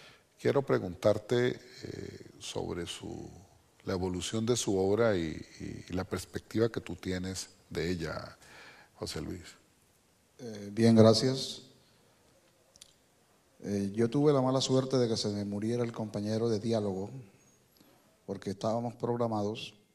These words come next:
Speaker 2: para el día treinta, para dialogar acerca de letras nacionales. De todas maneras, eh, yo creo que este gesto de hoy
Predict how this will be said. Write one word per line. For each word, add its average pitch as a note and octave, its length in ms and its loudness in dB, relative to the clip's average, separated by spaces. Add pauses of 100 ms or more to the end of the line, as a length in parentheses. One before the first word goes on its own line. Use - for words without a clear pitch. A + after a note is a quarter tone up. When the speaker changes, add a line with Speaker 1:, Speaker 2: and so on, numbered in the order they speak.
(100)
Speaker 2:
para F#2 500 -4 (280)
el G2 200 -8
día A2 220 2
treinta, G#2+ 480 0 (2750)
para G#2 160 -2
dialogar G#2 440 2
acerca A2+ 380 0
de G#2+ 100 2
letras A2 280 -2
nacionales. G#2+ 680 -4 (1800)
De A2 180 0
todas B2 300 6
maneras, B2+ 640 4 (840)
eh, F2+ 200 -8
yo A2 120 0
creo B2 240 2
que G#2+ 440 0 (580)
este A#2+ 300 4
gesto A#2+ 440 4 (140)
de A2 160 4
hoy A#2 340 6